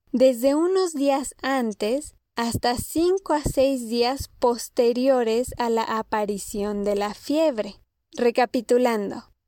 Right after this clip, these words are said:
el virus del dengue que circula en la sangre de humanos con viremia es ingerido por los mosquitos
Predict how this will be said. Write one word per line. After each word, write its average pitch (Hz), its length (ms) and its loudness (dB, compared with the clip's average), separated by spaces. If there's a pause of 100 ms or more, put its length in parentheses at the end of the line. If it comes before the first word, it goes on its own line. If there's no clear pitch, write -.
(100)
el 269 240 2
virus 349 480 2
del 262 320 2
dengue 233 560 0 (160)
que 240 180 2
circula 262 760 -2
en 214 120 -2
la 208 140 -2
sangre 233 560 0
de 220 160 0
humanos 220 640 -2
con 208 360 -4
viremia 254 680 0 (340)
es 320 420 0
ingerido 262 720 0
por 202 200 -2
los 196 240 -2
mosquitos 262 840 -2